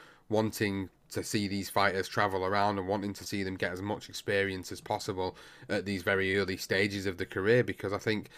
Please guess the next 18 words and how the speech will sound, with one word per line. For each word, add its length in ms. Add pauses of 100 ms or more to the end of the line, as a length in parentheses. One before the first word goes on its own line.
(160)
that 200
puts 280
a 40
lot 220
of 80
these, 260 (440)
these 220
legendary 540
fighters 420
that, 200
that 120
we 140
speak 400
about 300
on, 200
on 160
our 200
pods, 480